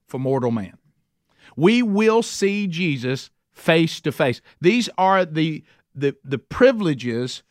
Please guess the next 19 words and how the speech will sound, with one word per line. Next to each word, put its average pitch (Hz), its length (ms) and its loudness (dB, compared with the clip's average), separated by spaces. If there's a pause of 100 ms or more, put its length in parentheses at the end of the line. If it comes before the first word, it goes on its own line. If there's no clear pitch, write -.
(120)
of 139 180 -2
the 147 120 0
inhabitants 143 680 -2
of 135 140 -6
the 131 100 -4
new 160 180 -2
heaven 143 340 -2
and 127 160 -2
the 127 60 -4
new 147 220 -2
earth 123 220 0 (180)
and 131 140 -2
the 123 60 2
new 131 160 0
Jerusalem. 113 500 -8 (260)
We 214 240 2
see 208 340 0
him 156 260 0 (160)
face - 540 0